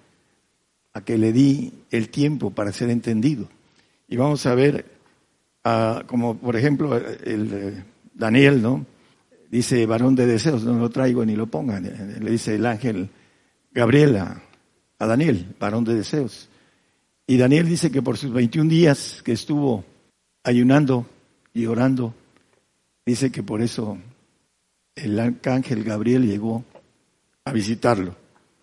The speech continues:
Es la ley de parte de Dios y vamos a, a analizarlo de manera clara para que sepamos si queremos ser entendidos.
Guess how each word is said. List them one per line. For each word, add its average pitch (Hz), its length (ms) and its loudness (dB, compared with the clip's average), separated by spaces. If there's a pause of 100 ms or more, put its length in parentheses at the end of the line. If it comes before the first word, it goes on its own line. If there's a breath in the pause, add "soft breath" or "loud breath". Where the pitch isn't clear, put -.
(240)
Es 131 80 4
la 151 140 6
ley 139 200 6
de 135 120 0
parte 123 280 0
de 110 60 0
Dios 107 260 0
y 117 100 -2
vamos 151 320 0
a, 98 200 0
a 107 460 -10
analizarlo 113 560 -2
de 117 60 -2
manera 110 480 -4 (640 soft breath)
clara 147 420 4 (560)
para 110 260 -2
que 101 260 -2
sepamos 139 540 0
si 101 160 -6
queremos 127 440 2
ser 127 160 0
entendidos. 135 760 2